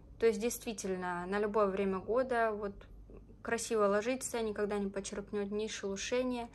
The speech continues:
никогда не сделает какого-то <laughs> жирного блинчика на лице. Очень красиво смотрится. Очень удобный флакон. Могу посоветовать его, наверное, всем, правда.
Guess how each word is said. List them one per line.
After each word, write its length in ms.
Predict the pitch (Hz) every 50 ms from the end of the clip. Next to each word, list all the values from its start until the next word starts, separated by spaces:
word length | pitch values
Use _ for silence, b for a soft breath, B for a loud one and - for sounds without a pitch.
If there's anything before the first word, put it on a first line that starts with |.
| B B B B B B B B B B B B B - - - - -
никогда 560 | - 196 208 208 208 208 208 202 196 208 202
не 120 | 202 202 196
сделает 540 | 190 196 196 202 202 196 190 185 180 180 -
какого-то 560 | - 190 - 196 190 185 180 180 180 190 196 202 208
<laughs> 100 | 220 226 220
жирного 420 | 220 220 214 220 208 196 196 196
блинчика 520 | 185 190 226 240 262 254 - - - -
на 120 | 214 208 208
лице. 520 | 202 202 202 202 - - 208 202 196 196 196 B B B B B B B B B B - - - - - - - - - -
Очень 300 | - 220 226 - 220 196
красиво 400 | 196 196 196 - - - 180 180
смотрится. 580 | 180 - - 190 180 180 - - - - - - - 202 196 - - - - - - - - - - - - - - -
Очень 300 | 196 196 - - 185 185
удобный 360 | 175 185 180 175 175 170 170
флакон. 520 | 170 - - 190 - - 262 269 269 285 - - - - - - - - - - - - - - - - - - - - - - - - - - - - - - - - - - -
Могу 280 | 196 208 202 214 240
посоветовать 720 | 233 - 202 202 - 196 202 226 226 - 185 170 170 - 185
его, 340 | 175 196 202 190 196 190 190 - - - - - - - - - - -
наверное, 580 | - 202 190 180 175 170 165 165 175 165 160 160
всем, 340 | - - - - - 170 160 175 170 - - - - -
правда. 360 | - - 160 160 147 - -